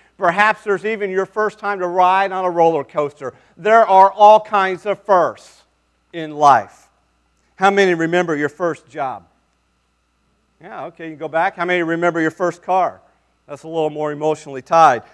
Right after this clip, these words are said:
My first car was a nineteen eighty-five Mazda three two three, and it was a bad car. At least I thought it was. It was a light blue, two-door hatchback, four-cylinder.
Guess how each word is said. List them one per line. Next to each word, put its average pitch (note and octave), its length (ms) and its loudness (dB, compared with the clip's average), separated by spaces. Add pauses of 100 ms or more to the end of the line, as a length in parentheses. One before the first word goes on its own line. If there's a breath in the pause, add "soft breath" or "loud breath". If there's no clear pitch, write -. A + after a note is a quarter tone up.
My F#3 140 2
first G3+ 320 2
car G#3 260 8
was F#3 160 -2
a F3+ 80 -4
nineteen A#3 720 -2
eighty-five G#3 640 2
Mazda G#3+ 480 2
three G3+ 320 -10
two G3+ 180 -14
three, F#3+ 380 -4 (340 soft breath)
and F3 140 -6
it G3 120 2
was E3+ 260 0
a D#3 200 -2
bad C3 540 -6
car. G#2 340 -20 (1300)
At D3 60 -20
least F#3 240 -2
I A3 160 6
thought E3+ 280 4
it C3+ 100 -4
was. C3+ 360 -2 (460)
It C3+ 80 -16
was D3 140 -12
a D#3+ 60 -2
light F3+ 340 2
blue, A3 520 4 (760)
two-door A3 680 4 (100)
hatchback, D3+ 680 -2 (680)
four-cylinder. F3+ 920 0